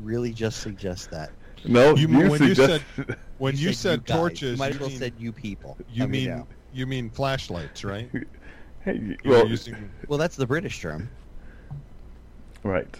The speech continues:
Speaker 2: but pitchforks are still pitchforks.
Speaker 1: <laughs>
Speaker 2: And, you know, I, I understand from the lore, if you didn't get something, then you would play a trick, but, but burning crosses in people's front
Speaker 1: <laughs>
Speaker 2: lawns is not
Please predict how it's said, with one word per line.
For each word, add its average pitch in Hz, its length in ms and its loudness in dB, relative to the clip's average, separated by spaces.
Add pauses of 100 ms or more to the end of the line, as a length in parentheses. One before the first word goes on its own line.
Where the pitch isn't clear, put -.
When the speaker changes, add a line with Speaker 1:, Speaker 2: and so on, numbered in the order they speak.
(140)
Speaker 2:
but 101 200 2
pitchforks 123 520 2
are 104 80 2
still 107 260 2
pitchforks. - 720 -4 (320)
Speaker 1:
<laughs> - 80 -8 (720)
Speaker 2:
And, 87 300 -2 (1000)
you 107 140 2
know, 90 320 2
I, 107 140 4
I 107 260 4
understand 120 760 2 (120)
from 104 520 2 (160)
the 110 120 2
lore, 98 600 4 (600)
if 98 220 -6
you 98 100 -2
didn't 110 260 4
get 90 180 0
something, 98 420 0
then 92 140 2
you 92 120 0
would 92 120 0
play 95 200 2
a 85 40 0
trick, - 260 0 (100)
but, 92 180 2 (480)
but 95 180 -2
burning 107 320 4
crosses 101 480 2
in 92 140 0
people's 90 460 0
front 90 240 0
Speaker 1:
<laughs> 87 40 -2
Speaker 2:
lawns 90 360 4
is 95 160 -2
not 104 440 6